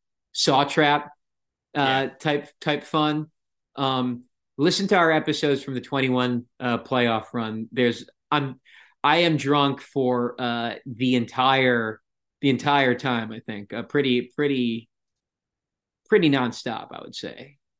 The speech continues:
Speaker 1: I was
Speaker 2: Yep.
Speaker 1: drinking the bone juice every episode.
Speaker 2: New bo-, new bone juice coming.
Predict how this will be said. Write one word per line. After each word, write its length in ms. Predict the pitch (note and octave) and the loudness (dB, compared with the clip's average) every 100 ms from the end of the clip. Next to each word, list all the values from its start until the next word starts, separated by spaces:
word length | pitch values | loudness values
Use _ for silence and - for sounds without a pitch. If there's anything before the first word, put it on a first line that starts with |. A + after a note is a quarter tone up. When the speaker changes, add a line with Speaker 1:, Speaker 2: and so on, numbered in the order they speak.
| _ | _
Speaker 1:
I 80 | B2+ | -2
was 120 | C3 | -2
Speaker 2:
Yep. 60 | G3 | 2
Speaker 1:
drinking 300 | D#3 D3+ C3+ | 2 2 0
the 80 | B2 | 0
bone 320 | B2+ B2+ A#2+ | 0 0 -2
juice 540 | A#2+ A2 G2+ - - _ _ _ _ _ - | -4 -4 -6 -12 -14 _ _ _ _ _ -2
every 320 | C3+ A#2 A#2+ | 0 2 0
episode. 540 | A2+ A#2 - A#2 - _ _ _ _ _ _ _ | -2 -8 -8 -10 -12 _ _ _ _ _ _ _
Speaker 2:
New 200 | A2+ B2+ | _ -18
bo-, 240 | A#2+ C3+ A2 | -12 -14 -12
new 160 | C#3 C#3 | -16 -14
bone 300 | C#3+ D3+ C3+ | -12 -12 -14
juice 200 | C#3 - | -18 -18
coming. 380 | - D3 G2 | -18 -16 -18